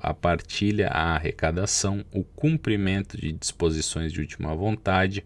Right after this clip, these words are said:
a impugnação ou anulação de partilha extrajudicial e para todas as ações em que o espólio for réu,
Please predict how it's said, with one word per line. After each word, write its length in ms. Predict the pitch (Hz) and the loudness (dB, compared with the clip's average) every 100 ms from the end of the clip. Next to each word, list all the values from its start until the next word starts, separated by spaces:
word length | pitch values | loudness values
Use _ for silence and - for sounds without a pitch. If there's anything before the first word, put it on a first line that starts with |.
| - | 0
a 180 | 104 101 | 8 8
impugnação 1120 | 117 143 - 110 95 98 92 - - 101 120 - | 8 4 2 0 4 4 4 2 4 4 4 4
ou 160 | 80 | 6
anulação 720 | 80 80 80 80 78 - 80 | 6 4 4 4 2 2 2
de 100 | 76 | 0
partilha 600 | - 80 76 - 80 78 | 2 2 2 0 0 2
extrajudicial 1000 | 76 - 85 80 92 92 - 101 95 - | 2 2 0 0 -2 -2 0 4 4 4
e 120 | 107 | -2
para 340 | 101 107 104 95 | 0 4 4 2
todas 560 | - - - 117 104 | 0 2 2 4 0
as 160 | 101 95 | 0 0
ações 720 | 92 - - 90 90 90 - | 2 2 0 2 2 0 -2
em 220 | - 85 | 0 -2
que 160 | 80 82 | -2 0
o 80 | 90 | 0
espólio 500 | - - 87 87 87 | 0 2 4 4 2
for 240 | - 92 | 0 -2
réu, 340 | 76 73 65 | 0 -2 -2